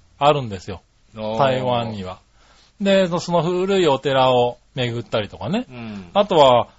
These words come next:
Speaker 1: あのー、九分っていう、あの、千と千尋の神隠し、日本で言うとね。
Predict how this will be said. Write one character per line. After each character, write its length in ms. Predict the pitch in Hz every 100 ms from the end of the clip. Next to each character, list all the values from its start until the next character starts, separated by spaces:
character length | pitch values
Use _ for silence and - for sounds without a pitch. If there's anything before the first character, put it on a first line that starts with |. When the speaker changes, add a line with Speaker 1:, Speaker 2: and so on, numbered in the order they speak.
| -
Speaker 1:
あ 220 | 139 131
の 500 | 127 120 117 113 110
ー、 20 |
九 220 | - 269
分 220 | 175 120 98
っ 20 |
て 120 | -
い 100 | 92
う、 140 | 90 85 _ _ _ _ _ -
あ 120 | 120
の、 80 | 117
千 220 | 240 202
と 120 | 123
千 160 | - 127
尋 160 | 123
の 120 | 117
神 180 | 113 135
隠 180 | 143 135
し、 200 | - 104
日 160 | 104 117
本 180 | 120 101
で 80 |
言 100 | 90
う 20 | 85
と 100 | 135
ね。 180 | 220